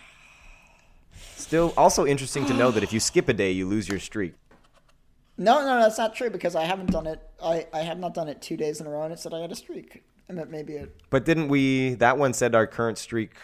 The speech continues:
Speaker 1: on the computer
Speaker 2: Oh, yeah,
Speaker 1: is
Speaker 2: yeah,
Speaker 1: only
Speaker 2: you're,
Speaker 1: one.
Speaker 2: you're right, you're right.
Speaker 1: So very interesting.
Speaker 2: Brutal.
Speaker 1: I,
Speaker 2: Brutal.
Speaker 1: honestly,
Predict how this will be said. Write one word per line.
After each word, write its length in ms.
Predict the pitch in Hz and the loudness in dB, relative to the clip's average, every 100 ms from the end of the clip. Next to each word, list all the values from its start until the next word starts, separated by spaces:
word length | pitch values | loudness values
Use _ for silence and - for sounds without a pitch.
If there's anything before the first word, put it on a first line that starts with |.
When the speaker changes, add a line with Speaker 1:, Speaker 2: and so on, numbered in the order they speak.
| - | -10
Speaker 1:
on 140 | 95 98 | -6 -4
the 80 | |
computer 300 | 92 92 180 | -6 -2 4
Speaker 2:
Oh, 20 | 175 | 4
yeah, 40 | 170 | 4
Speaker 1:
is 60 | 160 | 2
Speaker 2:
yeah, 60 | 156 | 0
Speaker 1:
only 160 | 143 | 0
Speaker 2:
you're, 80 | 139 | 0
Speaker 1:
one. 220 | 104 95 | 2 2
Speaker 2:
you're 100 | 90 | 0
right, 120 | 127 117 | -4 -8
you're 140 | 127 131 | -8 -6
right. 180 | 120 117 _ | -6 -10 _
Speaker 1:
So 360 | - - 131 131 | -6 4 6 6
very 340 | 127 147 175 | 8 8 10
interesting. 800 | 160 147 127 127 127 120 117 113 - - | 6 4 2 -4 0 0 0 -4 -12 -6
Speaker 2:
Brutal. 840 | 208 220 285 262 220 175 156 - - - | 2 6 6 8 8 6 2 -10 -20 -6
Speaker 1:
I, 420 | 494 508 494 494 | 4 8 10 8
Speaker 2:
Brutal. 240 | 494 453 269 | 6 6 8
Speaker 1:
honestly, 520 | 339 - 339 339 | 8 4 2 2